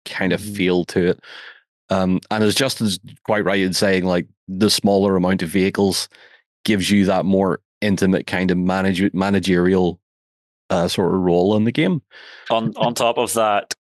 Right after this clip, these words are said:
Speaker 3: if you are a bolt action player already and you're looking to expand into, like, a few different flavors of vehicle,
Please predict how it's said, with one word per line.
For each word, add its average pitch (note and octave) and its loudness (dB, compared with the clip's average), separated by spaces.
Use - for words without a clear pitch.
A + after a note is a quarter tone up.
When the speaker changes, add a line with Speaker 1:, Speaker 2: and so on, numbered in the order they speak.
Speaker 3:
if A#2 -4
you A#2 4
are A2 2
a G#2+ -4
bolt G2 2
action G2+ -4
player G2+ 0
already G2 0
and G2 -4
you're G2 0
looking G2+ -2
to G2 0
expand G2 -2
into, G2+ -2
like, G2+ 0
a - -4
few - -4
different G#2 -4
flavors G2+ 0
of A2 -2
vehicle, A2 -2